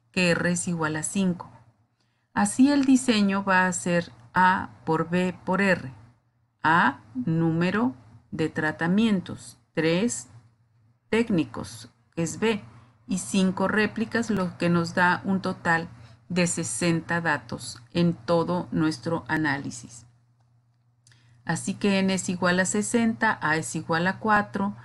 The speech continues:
B es igual a tres y K, que es el número de muestras, son doce, pero R es igual a cinco. K es el número de,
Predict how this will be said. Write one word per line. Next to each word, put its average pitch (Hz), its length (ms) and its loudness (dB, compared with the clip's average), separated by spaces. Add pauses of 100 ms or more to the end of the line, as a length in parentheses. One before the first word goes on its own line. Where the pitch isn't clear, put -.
(220)
B 165 260 0
es - 160 -4
igual 175 320 0
a 202 120 0
tres 202 280 -4 (600)
y 214 140 -4
K, 254 320 2 (200)
que 190 80 0
es 185 120 -2
el 196 140 2
número 196 500 -2 (380)
de 214 160 2
muestras, 196 640 2
son 196 300 0
doce, 233 420 2 (460)
pero 196 400 2 (460)
R 190 520 0 (600)
es 185 220 -4
igual 139 320 -4
a 107 60 -6
cinco. - 460 -12 (440)
K 254 300 2 (100)
es 180 180 -4
el 185 140 2
número 185 480 0 (400)
de, 175 460 -2